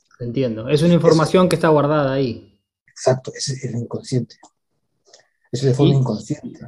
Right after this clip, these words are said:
Speaker 1: ¿Y vos, y vos antes qué hacías? O sea, ¿cómo te,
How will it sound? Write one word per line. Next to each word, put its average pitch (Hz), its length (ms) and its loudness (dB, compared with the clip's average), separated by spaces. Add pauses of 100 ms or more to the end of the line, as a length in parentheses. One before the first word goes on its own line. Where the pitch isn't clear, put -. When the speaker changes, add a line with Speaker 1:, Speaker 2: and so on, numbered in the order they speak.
(300)
Speaker 1:
¿Y 143 100 4
vos, 202 260 4
y 180 80 4
vos 196 300 4
antes 226 440 6
qué - 140 0
hacías? 139 440 2
O 120 60 -2
sea, 127 160 -2
¿cómo 160 220 4
te, 120 840 0